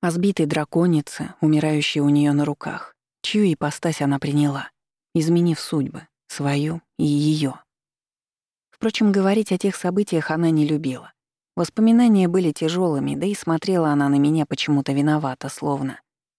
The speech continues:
словно существовала какая-то тайна,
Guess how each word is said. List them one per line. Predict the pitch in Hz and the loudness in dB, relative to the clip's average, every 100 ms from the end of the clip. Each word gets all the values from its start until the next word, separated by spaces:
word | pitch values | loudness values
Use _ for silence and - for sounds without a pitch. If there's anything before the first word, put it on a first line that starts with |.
| _ _ _ _ - | _ _ _ _ -10
словно | - 202 175 | -2 0 2
существовала | 156 151 - 151 165 170 165 143 | 0 -4 -6 -6 -4 -2 -2 -2
какая-то | 143 - 143 - - | -4 -2 -2 -4 -4
тайна, | - 139 131 - | -4 -4 -6 -12